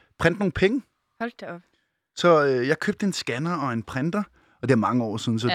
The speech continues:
Speaker 1: det er, forældelsesfristen er vist udløbet og sådan noget, ikke?
Speaker 2: Ja, det
Speaker 1: Øhm,
Speaker 2: håber jeg da for dig på et eller andet måde.
Speaker 1: Og så er det smarte ved, og det, det, det er jo et lille public service finte her, I, I kan bruge til noget, det er, når man laver falske penge, så skal du aldrig lave noget over to hundrede kroner.
Speaker 2: Nej.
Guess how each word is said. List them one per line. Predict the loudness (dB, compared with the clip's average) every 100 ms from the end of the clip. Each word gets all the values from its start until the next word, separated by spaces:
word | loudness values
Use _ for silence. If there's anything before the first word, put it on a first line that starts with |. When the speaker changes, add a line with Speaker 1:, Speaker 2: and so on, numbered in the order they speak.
| 2
Speaker 1:
det | 2 2
er, |
forældelsesfristen | 0 -4 -4 -8 -8 -8 -6 -8
er | -8
vist | -8
udløbet | -8 -6 -6 -6
og | -8
sådan | -10
noget, | -12
ikke? | -12 -16 -20 -20 _
Speaker 2:
Ja, | 0
det | 4
Speaker 1:
Øhm, | 6
Speaker 2:
håber | 6 4
jeg | 0
da |
for | -2 -6
dig | -6
på | -6
et |
eller | -8
andet | -8 -6
måde. | -6 -8 -10
Speaker 1:
Og | -8
så | -6
er |
det | -2
smarte | 0 4 4 4 4
ved, | 2
og | 2 -2
det, | -4
det, | -6
det | -8
er | -2
jo | -2
et |
lille | -2
public | -2 -2 -2 0
service | 0 0 -2
finte | -2 -2 -2
her, | -4
I, | -4 -6 -8
I |
kan | -10 -8
bruge | -8 -8
til | -4
noget, | -4 -4 -10 _ -4
det | -2 0
er, | -2 -4
når | -2 -2
man | -2 -2
laver | -2
falske | -2 -4 -4 -4 -6
penge, | -2 -2 -2 -6 -10 _ _
så | -8
skal | -6 -6
du |
aldrig | -6 -6 -4
lave | -4 -2
noget | -4 -4
over | -8
to | -10 -8
hundrede | -6 -8
kroner. | -8 -10 -12 _ _
Speaker 2:
Nej. | -12 -12